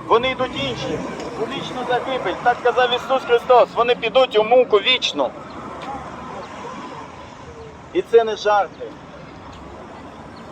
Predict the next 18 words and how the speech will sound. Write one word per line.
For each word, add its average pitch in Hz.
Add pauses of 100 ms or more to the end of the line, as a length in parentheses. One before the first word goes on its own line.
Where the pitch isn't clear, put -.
(560)
Ми 240
знаємо, 202
ми 214
на 240
цій 254
землі 233
можемо 240
переживати 233
радощі, 233 (460)
любов, 226 (100)
тепло, 220 (680)
злагоду. 196 (1000)
А 151
можемо 247
переживати 233 (440)
і 214
болі, 220 (800)
болі 508